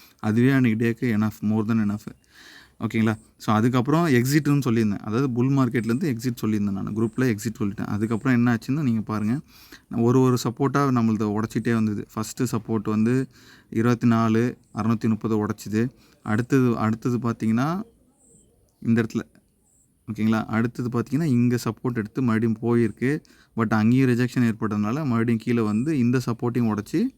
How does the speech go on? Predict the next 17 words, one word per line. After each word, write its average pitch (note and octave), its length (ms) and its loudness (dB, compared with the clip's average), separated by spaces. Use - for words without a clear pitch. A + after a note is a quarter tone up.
அடுத்த G#2 340 -4
சப்போர்ட்டுக்கு G#2+ 360 -4
வந்திருக்கு. G#2+ 460 -2
So, A#2 200 -2
அங்கேருந்து A#2+ 440 4
மறுபடியும் A#2 300 2
ஒரு A2 120 -2
புல்லு, A2+ 340 0
அப்புறம் A2+ 240 0
இந்த A#2 280 4
சப்போர்ட்டை B2 340 -2
தாண்ட A#2 300 0
முடியல, A2 300 0
மறுபடியும் A#2 420 0
அங்கேருந்து G#2+ 160 0
ஒரு G#2+ 220 -4
ரிவர்சல், G2+ 340 -6